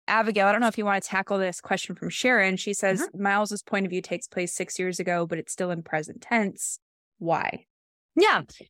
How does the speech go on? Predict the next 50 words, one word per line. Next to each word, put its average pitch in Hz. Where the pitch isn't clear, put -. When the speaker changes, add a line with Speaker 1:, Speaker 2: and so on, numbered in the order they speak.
Speaker 2:
Yeah, 277
I 269
think 453
tense, 254
it 226
really 226
just 226
depends 196
on 175
what 185
you're 185
going 175
for. 180
Sometimes 330
the -
tense, 208
you 202
know, 180
can 190
impact 175
someone 170
on 160
just 165
how 175
they 165
like 156
to -
write. 165
But 185
I 156
think 233
the 240
idea 202
of 151
present 233
tense, 190
take, 175
it's -
with 254
past, 196
you 240
can 302
still 254
write 208
in 180
present 175
tense -
because 208
for 208
Miles, 202